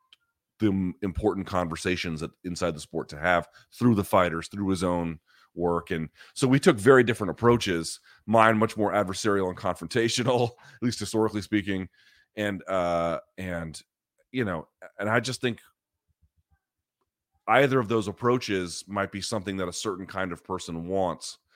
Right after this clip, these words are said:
um, for reasons that they might want them. If you wanted someone who had a little bit more of what I was offering, again, we're not, we don't even do exactly the same things. You're, I'm only comparing the two because th-, those are the ones you brought up in the question. But, um,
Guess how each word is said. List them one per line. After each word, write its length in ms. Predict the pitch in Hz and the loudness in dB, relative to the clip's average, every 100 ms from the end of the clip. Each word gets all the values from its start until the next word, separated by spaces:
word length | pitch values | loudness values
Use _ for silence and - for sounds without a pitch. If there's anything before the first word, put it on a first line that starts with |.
| _ _ _ _ | _ _ _ _
um, 540 | - 87 85 82 82 76 _ _ _ _ _ _ _ _ _ _ | -8 -6 -4 -6 -8 -10 _ _ _ _ _ _ _ _ _ _
for 240 | - 110 98 | -4 -2 0
reasons 320 | 110 92 90 | -2 -4 -8
that 120 | 92 | -6
they 100 | 95 | -6
might 200 | 92 85 | -4 -4
want 300 | 80 98 92 | -2 -2 0
them. 160 | 87 78 | -4 -8
If 120 | - | -8
you 100 | 98 | -8
wanted 440 | 90 98 104 98 | -4 0 0 -2
someone 400 | - 98 92 87 | -4 -6 -4 -4
who 220 | 85 85 | -6 -8
had 260 | 78 87 85 | -6 -2 0
a 40 | |
little 200 | 85 87 | 0 -4
bit 120 | 82 78 | -6 -6
more 320 | 82 82 82 | -4 -2 -2
of 180 | 73 - _ _ _ _ | -4 -12 _ _ _ _
what 320 | - 85 87 - _ _ | -12 -2 -2 -2 _ _
I 140 | 78 87 | -2 -2
was 220 | 87 80 | -2 -6
offering, 520 | 71 85 - 82 87 | -4 -4 -2 -4 -2
again, 180 | 135 127 | 0 0
we're 60 | |
not, 220 | 135 131 120 | 2 2 2
we 60 | |
don't 120 | 135 | 2
even 160 | 113 107 | 2 0
do 100 | 98 | -2
exactly 320 | 90 85 85 | -2 -6 -8
the 80 | 76 | -10
same 220 | - 76 | -12 -12
things. 400 | - 80 67 65 _ _ _ | -8 -8 -8 -14 _ _ _
You're, 180 | 123 127 | 2 6
I'm 140 | 139 | 8
only 160 | 147 127 82 | 6 4 -2
comparing 340 | 113 104 104 | -4 0 2
the 60 | 92 | 0
two 180 | 85 92 | -4 -6
because 280 | 82 87 80 | -6 -8 -8
th-, 120 | 78 | -6
those 160 | 87 80 | -6 -6
are 20 | |
the 80 | 82 | -6
ones 260 | 80 80 | -4 -6
you 60 | 78 | -8
brought 220 | 73 78 | -6 -6
up 100 | 76 | -6
in 60 | 67 | -12
the 80 | 60 | -8
question. 520 | 78 71 - 65 69 _ _ _ _ _ _ _ - - _ _ - | -6 -6 -8 -18 -20 _ _ _ _ _ _ _ -20 -20 _ _ 0
But, 240 | 117 104 | 2 4
um, 380 | 113 104 98 90 | 4 4 2 -4